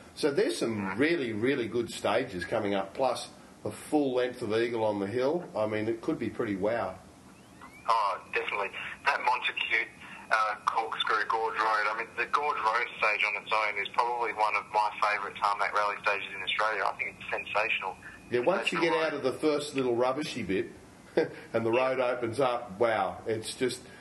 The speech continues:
Speaker 1: you might, you could be on Nürburgring.
Speaker 2: Yeah, oh, that's right. I've forgotten the name of the stage, but it used to be the first stage of the morning a few years ago that used to go up towards, uh, Mon-, Montacute.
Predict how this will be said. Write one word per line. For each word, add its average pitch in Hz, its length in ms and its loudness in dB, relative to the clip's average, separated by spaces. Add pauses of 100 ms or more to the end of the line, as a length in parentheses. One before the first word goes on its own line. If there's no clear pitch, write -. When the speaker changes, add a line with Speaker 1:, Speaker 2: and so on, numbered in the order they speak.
(140)
Speaker 1:
you 120 80 2
might, 131 240 2
you 143 80 2
could 170 180 2
be 135 60 2
on 113 240 0
Nürburgring. 113 680 2 (840)
Speaker 2:
Yeah, 117 400 0
oh, 110 260 2
that's 113 200 0
right. 120 160 2 (320)
I've - 140 0
forgotten - 280 0
the 165 60 2
name 139 280 2
of 117 60 -8
the - 160 -8
stage, 143 220 2
but 127 100 2
it 131 80 -6
used 160 240 -2
to 156 60 -4
be 143 80 2 (260)
the - 180 -6 (140)
first 139 220 2 (100)
stage 123 260 2
of 117 140 -6
the 117 60 -10
morning 117 400 0 (420)
a 117 160 0
few 123 80 0 (160)
years 120 160 -2
ago 120 160 0 (100)
that 117 140 -4
used 113 160 -4
to - 80 -4
go 113 220 4
up 127 240 0
towards, 120 420 -2 (180)
uh, 120 240 4
Mon-, 123 140 2 (220)
Montacute. 127 400 2